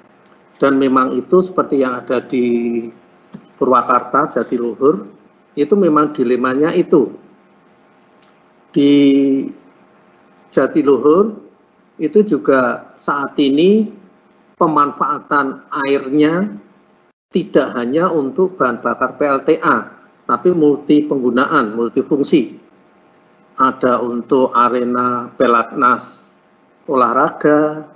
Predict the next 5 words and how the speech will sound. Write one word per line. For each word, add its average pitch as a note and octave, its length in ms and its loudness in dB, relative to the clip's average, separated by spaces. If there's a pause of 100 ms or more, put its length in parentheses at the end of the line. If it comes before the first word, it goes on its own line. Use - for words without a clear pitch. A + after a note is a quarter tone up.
(880)
kemudian C3 560 -2
juga C3+ 320 0
untuk C3 480 0
pengairan B2 560 -2
sawah, C3+ 800 2